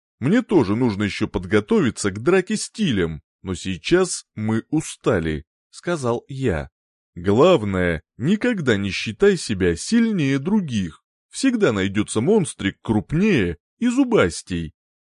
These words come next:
«Спасибо большое!» заулыбалась она. Мы зашли к дежурному магу исцеления.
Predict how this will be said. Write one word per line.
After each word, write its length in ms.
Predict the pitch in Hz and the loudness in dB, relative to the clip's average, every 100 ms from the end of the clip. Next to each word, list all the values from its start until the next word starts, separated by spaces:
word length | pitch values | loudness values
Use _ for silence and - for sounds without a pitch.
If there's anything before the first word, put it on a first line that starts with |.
| _ | _
«Спасибо 760 | - - 311 320 - 339 311 226 | -20 -6 -2 -2 -2 0 4 4
большое!» 840 | 196 277 - - 302 208 120 104 - _ _ - | 4 0 -2 -2 2 2 2 -4 -8 _ _ -4
заулыбалась 840 | 139 214 226 180 110 113 110 - | -2 0 0 0 0 0 -2 -6
она. 460 | 160 160 101 80 - _ _ _ _ _ _ _ _ | -6 -4 -4 -6 -8 _ _ _ _ _ _ _ _
Мы 160 | 110 110 | -2 2
зашли 580 | 95 90 - 196 196 _ | 2 0 0 -2 -2 _
к 80 | 101 | -4
дежурному 640 | 104 127 214 220 226 247 | -2 0 0 0 0 0
магу 320 | 202 139 135 151 | 0 0 0 -4
исцеления. 840 | 185 - 240 233 127 90 85 80 | -4 -6 -4 0 0 0 -2 -4